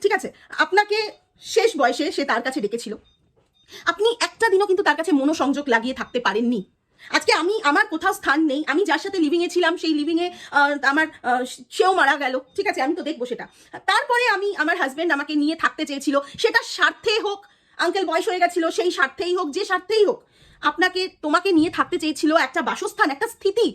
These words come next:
তোমাকে দিয়েছিল, একটা বাসস্থান তোমাকে দিয়েছিল, কিন্তু তুমি সেইটাকেও রাখতে পারলে না। তুমি কি করলে? একটা পর যার সাথে তোমার কোনো ব্লাড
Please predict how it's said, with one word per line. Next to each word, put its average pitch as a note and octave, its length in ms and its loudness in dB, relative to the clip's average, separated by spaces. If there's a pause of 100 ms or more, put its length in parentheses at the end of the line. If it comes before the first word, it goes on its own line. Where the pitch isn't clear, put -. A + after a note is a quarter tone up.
(160)
তোমাকে E4 240 0
দিয়েছিল, D4+ 320 2
একটা D4 160 4
বাসস্থান D#4+ 460 -2
তোমাকে D4 200 -4
দিয়েছিল, C4+ 360 -4 (220)
কিন্তু A4+ 160 2
তুমি A4+ 120 0
সেইটাকেও A4 460 2
রাখতে F#4 240 2
পারলে A#3+ 200 2
না। F#3+ 140 -6 (160)
তুমি A#4 220 4
কি G#4+ 100 2
করলে? C4 260 2
একটা G#4 320 0 (120)
পর F#4 360 4 (220)
যার C4 140 2
সাথে A#4 180 -2
তোমার G4 280 0
কোনো F#4 200 -2
ব্লাড B3+ 240 2